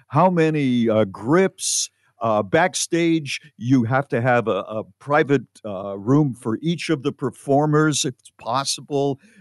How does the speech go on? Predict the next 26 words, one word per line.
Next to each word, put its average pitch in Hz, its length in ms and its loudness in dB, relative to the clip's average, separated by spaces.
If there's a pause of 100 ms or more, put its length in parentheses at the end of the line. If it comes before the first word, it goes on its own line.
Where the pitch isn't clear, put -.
You 131 160 2
want 120 300 2
Cristal 151 760 -2
champagne. 156 1080 0 (300)
You 123 140 0
wanna 120 300 4
have, 120 380 2
uh, 113 200 -2
several, 147 640 -2 (240)
uh, 120 140 0
selections 147 760 -4
of 101 220 -4
salmon, 156 720 0
food 156 480 0
trays. 151 720 -2 (300)
You 127 180 4
want 117 260 4
a 101 60 0
lot 131 420 -2
of 156 140 -2
protection. 160 1000 -2 (320)
Uh, 123 300 -2
in 135 160 2
Shania 156 640 0
Twain's 160 480 2
case, 165 480 2